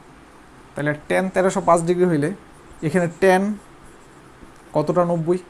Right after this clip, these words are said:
তো তুমি আবার কি করতে পারো, calculator হাতে নিয়ে অবশ্যই এই তেরোশো পাঁচকে তুমি ভাগ করতে পারো কত দ্বারা, নব্বই দ্বারা। তাহলে আস্তে আস্তে চোদ্দো point something। তাহলে আমি বুঝে নিলাম যে এখানে চোদ্দোটা নব্বই আছে।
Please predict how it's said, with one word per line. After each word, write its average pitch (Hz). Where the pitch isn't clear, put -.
তো 147
তুমি 165
আবার 160
কি 170
করতে 175
পারো, 175
calculator 165
হাতে 160
নিয়ে 165
অবশ্যই 160
এই 147
তেরোশো 165
পাঁচকে 165
তুমি 156
ভাগ 151
করতে 156
পারো 160
কত 156
দ্বারা, 170
নব্বই 143
দ্বারা। -
তাহলে 147
আস্তে 160
আস্তে 160
চোদ্দো 160
point 165
something। 131
তাহলে 151
আমি 165
বুঝে 160
নিলাম 160
যে 143
এখানে 143
চোদ্দোটা 147
নব্বই 143
আছে। 127